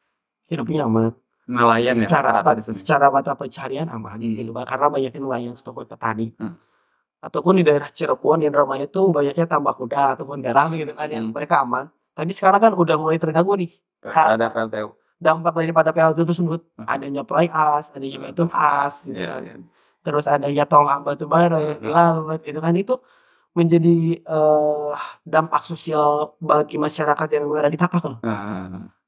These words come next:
Speaker 1: Karena,
Speaker 2: Hmm.
Speaker 1: eh, P L T U ini banyak, eh, istilahnya biaya-biaya yang memang bisa dibilang tidak terhitung juga sih, Bang.
Speaker 2: Hmm.
Speaker 1: Kayak biaya ongkos lingkungannya.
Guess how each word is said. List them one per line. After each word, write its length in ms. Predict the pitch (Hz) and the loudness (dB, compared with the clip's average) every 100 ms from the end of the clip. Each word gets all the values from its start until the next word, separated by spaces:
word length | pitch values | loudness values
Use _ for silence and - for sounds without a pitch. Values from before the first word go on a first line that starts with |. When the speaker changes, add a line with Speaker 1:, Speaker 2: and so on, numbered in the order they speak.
| _ - | _ -2
Speaker 1:
Karena, 480 | 156 113 113 151 - _ _ _ _ _ _ | -2 0 0 0 -2 _ _ _ _ _ _
Speaker 2:
Hmm. 240 | 113 101 | -16 -16
Speaker 1:
eh, 760 | _ _ 160 151 151 151 151 151 | _ _ 4 6 6 6 4 4
P 80 | - | 2
L 240 | 156 156 156 | 4 4 2
T 40 | 160 | -2
U 160 | 151 156 | -4 -6
ini 320 | 151 170 208 - _ _ _ _ _ _ _ _ _ - | -2 0 0 -6 _ _ _ _ _ _ _ _ _ -4
banyak, 420 | 156 160 165 185 - _ _ _ _ _ _ _ _ _ _ - | 0 2 2 0 -4 _ _ _ _ _ _ _ _ _ _ -6
eh, 200 | 156 156 | -2 0
istilahnya 560 | 160 - 160 165 180 185 - - | -2 -2 2 4 4 0 -10 -20
biaya-biaya 800 | _ 165 165 165 175 165 165 175 | _ 2 4 4 4 4 4 4
yang 80 | 185 | 2
memang 320 | 175 170 185 190 170 | 0 0 -2 -2 -2
bisa 160 | 170 170 | -2 -6
dibilang 400 | 160 170 196 185 | -4 -4 -4 -10
tidak 320 | 170 156 - | -8 -6 -6
terhitung 320 | - - 185 | -10 -8 -6
juga 180 | 220 196 | -2 -2
sih, 120 | 170 | -2
Bang. 180 | 147 127 _ _ | -10 -18 _ _
Speaker 2:
Hmm. 240 | 120 120 117 | -8 -6 -2
Speaker 1:
Kayak 280 | 113 110 107 | 0 0 -2
biaya 280 | 147 143 135 | -2 0 0
ongkos 260 | - - - | -2 -4 -4
lingkungannya. 600 | 147 143 147 175 190 170 | -6 -6 0 0 2 2